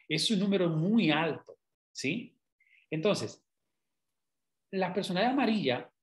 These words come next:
son personas que tú la puedes encontrar en trabajos como, eh, como, eh, masajistas, eh, ayudadores, son personas que están trabajando a lo mejor de,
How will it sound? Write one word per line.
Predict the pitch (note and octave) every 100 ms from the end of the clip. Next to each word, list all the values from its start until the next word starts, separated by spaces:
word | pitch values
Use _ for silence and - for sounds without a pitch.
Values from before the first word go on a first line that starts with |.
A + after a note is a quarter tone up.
| _
son | - G3 G#3+
personas | G#3+ - G#3 G3+
que | D#3
tú | E3+
la | E3+
puedes | E3+ E3 E3+ E3+
encontrar | D3+ C#3 C3 A#2 G#2+ E3+ C#3+ C3+ - _ _
en | - C3
trabajos | B2+ B2 C3+ D3 -
como, | C#3 C#3 D#3+ D3 - _ -
eh, | C3 C3
como, | C#3 C#3+ D3 D3+ -
eh, | B2 A2+
masajistas, | A2 A2+ A2+ G#2 D3 C#3+ - B2+ B2 - - _ _ _
eh, | B2 A2 G#2+ G#2+ G#2 - _ - - _ _ _
ayudadores, | A#2 A2+ A2 A2 C3 C3 B2+ C3 - - _ _ _ _
son | -
personas | B2 C3 C3
que |
están | A#2 A2+
trabajando | A#2+ A#2+ A#2 A#2+ A#2+
a | A2+
lo | A2
mejor | G#2+ A#2 A2+
de, | A2+ A2+ A2+